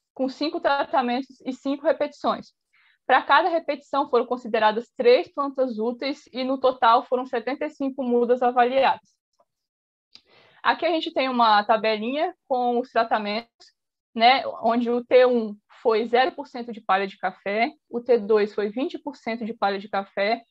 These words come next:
o T três quarenta, o T quatro sessenta e o T cinco oitenta. Aqui a gente tem o passo a passo da implantação do, desse, desse experimento em viveiro.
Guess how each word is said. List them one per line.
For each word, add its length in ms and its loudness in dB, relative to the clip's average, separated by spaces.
o 100 -4
T 200 4
três 280 -2
quarenta, 840 -2
o 120 -6
T 160 4
quatro 340 0
sessenta 840 -2
e 100 -6
o 60 -8
T 140 -2
cinco 480 -8
oitenta. 460 0
Aqui 440 -2
a 120 4
gente 200 -6
tem 160 -2
o 80 -6
passo 260 2
a 100 0
passo 260 2
da 100 -6
implantação 800 -2
do, 720 0
desse, 300 -6
desse 240 0
experimento 500 0
em 260 -2
viveiro. 400 -2